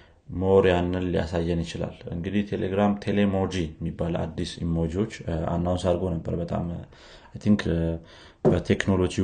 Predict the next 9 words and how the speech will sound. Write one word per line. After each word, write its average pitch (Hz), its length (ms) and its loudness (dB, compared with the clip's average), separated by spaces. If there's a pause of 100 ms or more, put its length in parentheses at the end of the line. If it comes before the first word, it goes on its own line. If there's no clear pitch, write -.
ዋይስ 90 300 4 (1600)
በጣም 95 200 4
ኢንተረስቲንግ 90 460 2
ነው። 104 120 2
እንደገና 82 340 2
ደግሞ 82 200 -2
ያንን 85 280 0
ነገር 85 260 -4
ራሱ 85 220 -4